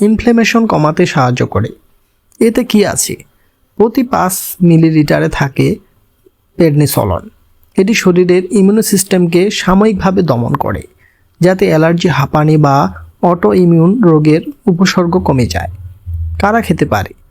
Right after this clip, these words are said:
শিশুদের হাঁপানি বা অ্যালার্জিতে, বড়দের আর্থ্রাইটিস, স্কিন ডিসঅর্ডার বা থাইরয়েডে ইনফ্ল্যামেশনে। ডাক্তার যদি বলেন তখনই খাওয়া উচিত।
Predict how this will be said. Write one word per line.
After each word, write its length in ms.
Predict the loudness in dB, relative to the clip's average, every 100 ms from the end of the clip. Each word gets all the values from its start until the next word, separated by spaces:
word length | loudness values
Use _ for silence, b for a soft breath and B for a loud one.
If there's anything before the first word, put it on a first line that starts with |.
| -20 -20 -20 -8
শিশুদের 480 | -2 0 2 2 2
হাঁপানি 500 | 0 -2 -2 0 0
বা 100 | 0
অ্যালার্জিতে, 680 | 2 2 2 0 0 0 -2 b b b -2
বড়দের 440 | 0 2 2 0
আর্থ্রাইটিস, 760 | 0 -4 -2 -2 0 0 0 -4 b b -6 -2 0
স্কিন 340 | 0 0 2
ডিসঅর্ডার 640 | 2 2 0 2 2 0
বা 240 | 0 0 0
থাইরয়েডে 500 | -2 0 2 4 2
ইনফ্ল্যামেশনে। 760 | 2 2 2 2 2 0 -4 -6 -12 _ _ _ _ -2
ডাক্তার 400 | -2 -2 -2 0
যদি 200 | 2 2
বলেন 320 | 2 2 0
তখনই 460 | 0 0 2 0 0
খাওয়া 240 | 0 0
উচিত। 360 | 0 -2 -4